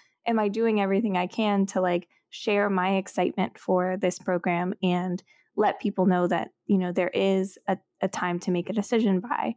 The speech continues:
And there have definitely, the thing that comes to mind when I think of, like,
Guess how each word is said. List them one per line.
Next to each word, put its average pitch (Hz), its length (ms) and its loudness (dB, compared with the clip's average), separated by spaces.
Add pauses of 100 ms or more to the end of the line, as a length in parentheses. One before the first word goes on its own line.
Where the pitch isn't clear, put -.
(500)
And 190 580 0
there 208 180 2
have 214 180 -4
definitely, 220 600 2
the 214 100 0
thing 254 160 0
that 269 140 2
comes 214 240 0
to 214 80 0
mind 185 240 2
when 185 120 0
I 175 80 -2
think 202 200 -6
of, 202 140 -4
like, - 320 -4